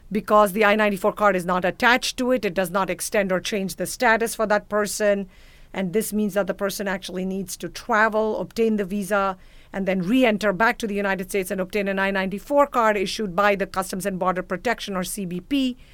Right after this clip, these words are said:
at the airport or another port of entry, whether it's a land border or a seaport or whatever. Uh, so that's important to remember.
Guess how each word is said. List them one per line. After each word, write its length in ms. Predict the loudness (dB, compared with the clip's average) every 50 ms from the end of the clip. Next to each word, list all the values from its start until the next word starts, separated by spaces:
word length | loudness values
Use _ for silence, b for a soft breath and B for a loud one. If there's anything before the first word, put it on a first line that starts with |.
| b b b b b
at 200 | -2 -2 -2 0
the 140 | 0 2 2
airport 400 | 2 2 0 0 0 0 2 2
or 60 | 0
another 280 | 0 0 0 0 -2 -4
port 280 | -4 -2 -2 -2 -2
of 100 | 0 -2
entry, 260 | -2 -2 -2 -4 -4 -4
whether 220 | -4 -2 -2 -2
it's 140 | -4 -4 -4
a 20 |
land 300 | -4 -2 -2 -2 -2 0
border 360 | 0 0 0 2 2 2 0
or 140 | 0 0 -4
a 60 | -6
seaport 580 | -6 -6 -4 -4 -6 -4 -4 -2 -2 0 0 -2
or 20 |
whatever. 580 | -2 -4 -4 -4 -2 -4 -2 -4 -4 -8 -8 -14 b b b b b b b b b b b -8
Uh, 180 | -6 -6 -6
so 160 | -4 -4 -4
that's 300 | 0 0 0 0 -2 -4
important 400 | -6 -6 -6 -2 0 0 0 0
to 80 | -4 -4
remember. 560 | -4 -4 -4 -4 -4 -4 -4 -6 -6 -8 -10